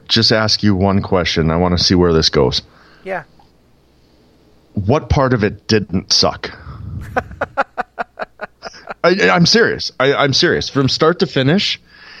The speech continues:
Speaker 1: every booking decision, every, um, th-, there were maybe two half-ass decent matches, uh, um,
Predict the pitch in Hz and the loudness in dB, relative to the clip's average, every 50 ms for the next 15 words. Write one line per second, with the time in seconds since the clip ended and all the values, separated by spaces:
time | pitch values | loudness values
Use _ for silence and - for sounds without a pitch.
0 | - - _ _ _ _ _ _ _ - 147 165 147 151 180 160 123 - - - | -20 -20 _ _ _ _ _ _ _ -2 0 0 2 2 2 2 2 0 -2 -2
1 | 139 135 - 190 185 175 180 185 - - 190 185 175 - 185 185 190 185 185 - | -2 0 2 2 4 4 4 4 4 4 4 4 4 4 4 4 4 2 0 -6
2 | - - - _ _ _ _ 139 135 135 107 101 113 127 127 120 117 117 113 107 | -12 -20 -20 _ _ _ _ 0 0 0 0 2 2 4 4 6 6 6 4 4
3 | - 117 110 104 101 98 95 98 - - - 139 - - 117 127 123 127 135 135 | 2 0 0 0 0 0 -2 -4 -6 -4 -2 -2 0 -2 -4 -2 0 0 2 4
4 | 123 143 139 135 131 120 123 127 123 123 131 135 147 156 165 147 - - - - | 4 4 4 4 2 0 0 2 4 4 6 4 4 4 2 2 0 0 -4 -4
5 | - - 160 165 170 165 156 147 131 - - - - - - - _ _ _ - | 0 2 4 6 8 8 6 6 4 2 -4 -14 -20 -20 -20 -20 _ _ _ -10
6 | - - 120 151 180 190 180 - - 110 92 82 - - - 110 101 - - - | -4 0 2 2 2 2 0 0 0 0 0 0 -2 0 0 0 0 0 -2 -2
7 | - 113 107 95 85 - - - - - - - _ _ _ - - - - _ | -2 -2 -2 -2 -4 -4 -6 -4 -6 -6 -8 -10 _ _ _ -20 -20 -20 -16 _
8 | - 98 98 98 - _ - 110 107 104 104 95 | -4 -2 -2 -2 -4 _ -2 0 2 2 2 2